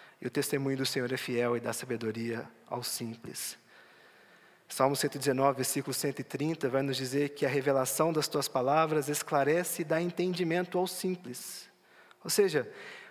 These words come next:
alguns mistérios das Escrituras, eles podem ser desvendados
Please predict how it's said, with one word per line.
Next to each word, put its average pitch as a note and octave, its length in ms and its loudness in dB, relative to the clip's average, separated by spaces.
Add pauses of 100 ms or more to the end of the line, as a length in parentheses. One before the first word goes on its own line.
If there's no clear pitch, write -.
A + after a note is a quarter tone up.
(100)
alguns G3 400 4
mistérios A3 560 6
das G3 160 6
Escrituras, G3 800 2
eles G3 240 2
podem A3 440 6
ser F3 540 2
desvendados E3+ 1300 2